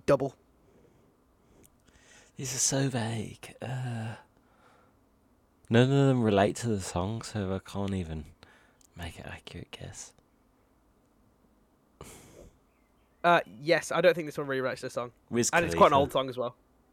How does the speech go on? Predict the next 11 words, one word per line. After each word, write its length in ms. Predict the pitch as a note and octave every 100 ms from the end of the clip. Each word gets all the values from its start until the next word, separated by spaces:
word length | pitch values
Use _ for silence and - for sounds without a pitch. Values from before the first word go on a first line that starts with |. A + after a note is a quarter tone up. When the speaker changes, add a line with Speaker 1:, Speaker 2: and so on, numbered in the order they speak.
| _ _ _ _ _ _ _ _ _
Speaker 1:
No, 180 | F3 D#3
it, 260 | D#3+ D3+ E3
The 80 | F#3
Clash, 460 | - G3 G#3+ - -
Should 200 | - F3+
I 100 | E3
Stay 300 | - E3+ E3
or 80 | D3+
Should 180 | D#3+
I 100 | C#3+
Go? 200 | A#2+ A#2+